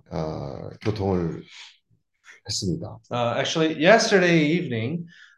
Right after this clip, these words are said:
Speaker 2: uh, I had fellowship with Brother Jefferson.
Speaker 1: 제퍼슨이, 어, 사실 지금 생각이 마-, 염려가 많은 거예요.
Speaker 2: Uh, Brother Jefferson is riddled with a lot of worries and concerns.
Speaker 1: 이제 앞으로 이, 에, 그 인도네시아를,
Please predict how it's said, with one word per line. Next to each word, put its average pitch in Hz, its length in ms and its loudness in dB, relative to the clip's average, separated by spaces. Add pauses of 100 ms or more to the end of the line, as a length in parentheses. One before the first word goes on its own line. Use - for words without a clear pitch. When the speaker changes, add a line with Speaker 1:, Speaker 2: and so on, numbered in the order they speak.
(120)
Speaker 2:
uh, 98 480 0
I 95 100 -4
had 113 180 0
fellowship 123 420 0
with 104 120 -8
Brother 113 220 0
Jefferson. 131 680 0 (160)
Speaker 1:
제퍼슨이, 110 840 2 (100)
어, 85 480 -4
사실 107 320 -2
지금 101 200 -4
생각이 113 340 0
마-, 113 280 -6
염려가 143 320 6
많은 151 260 4
거예요. 92 220 -2 (120)
Speaker 2:
Uh, 101 320 -12
Brother 123 260 -6
Jefferson 165 760 2
is 139 400 -2
riddled 147 400 0
with 139 200 -2
a 127 40 -6
lot 143 500 8
of 139 120 0 (220)
worries 139 640 0
and 127 160 -6
concerns. 131 600 2
Speaker 1:
이제 110 320 6
앞으로 139 440 2
이, 151 680 10
에, 110 560 2 (160)
그 131 560 4
인도네시아를, 135 1040 2